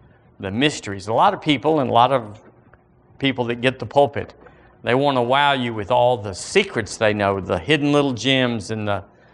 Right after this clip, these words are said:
little things that they can tell you that they found in the Greek and the Hebrew and all of that stuff. And there's nothing wrong with that, of course. But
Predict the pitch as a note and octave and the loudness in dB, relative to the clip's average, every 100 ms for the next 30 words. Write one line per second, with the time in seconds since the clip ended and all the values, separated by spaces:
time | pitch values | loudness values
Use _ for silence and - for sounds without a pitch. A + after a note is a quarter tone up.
0 | _ - C3 D3+ - D#3 C#3+ C3+ A2+ C3 | _ 0 2 2 2 0 2 -2 0 0
1 | B2 B2 A2 F2+ _ _ _ _ - C#3 | 0 -4 -6 -10 _ _ _ _ -2 0
2 | C#3 C3+ A#2+ A#2 B2+ - C#3 C#3+ C#3 C3+ | 2 -2 -4 -4 -4 -2 0 0 0 0
3 | C3 A2+ A#2 B2+ B2+ B2+ B2+ B2+ A2+ A#2+ | -2 0 2 2 0 -2 -2 0 0 0
4 | B2 A#2+ A#2+ B2 B2 A#2+ G2 - - - | 0 4 6 6 4 2 -2 -12 -20 -14
5 | - A#2 B2+ A#2 A#2+ G#2+ - G#2+ G2 C3 | -2 2 4 4 2 2 0 0 0 -6
6 | A#2+ D3+ B2 A#2+ C3 C3+ A2+ A2+ G#2 - | 0 0 0 2 2 2 2 2 0 -2
7 | A2+ G#2 G#2+ - - _ _ _ _ _ | -2 -2 -4 -12 -20 _ _ _ _ _
8 | _ - A#2 B2 - - - | _ -6 0 0 0 -12 -20